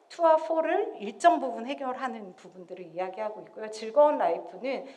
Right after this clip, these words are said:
투와 포가 모두 다 있고 당사자의 장점 중에 한두 가지를 살려서 강점을 사용해서, 어, 당사자를 지원하는, 그래서 지역사회가 좀 포용되는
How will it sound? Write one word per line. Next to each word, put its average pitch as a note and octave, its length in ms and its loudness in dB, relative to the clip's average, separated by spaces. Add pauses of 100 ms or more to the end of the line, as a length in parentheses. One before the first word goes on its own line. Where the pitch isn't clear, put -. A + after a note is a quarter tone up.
(140)
투와 D#4+ 260 6
포가 D#4 320 2
모두 B3 360 -4
다 B3+ 140 4
있고 - 500 0
당사자의 A3 480 0
장점 A#3+ 460 -4
중에 A3+ 480 -2 (260)
한두 F#4 320 0
가지를 C4+ 920 0
살려서 D#4 580 4
강점을 G#3+ 800 0
사용해서, A#3+ 760 -4 (280)
어, F#3 220 -4
당사자를 F#3 560 -4
지원하는, F#3 720 -8
그래서 G3 220 -12
지역사회가 G#3 920 2
좀 G3+ 160 -12
포용되는 D4+ 800 -4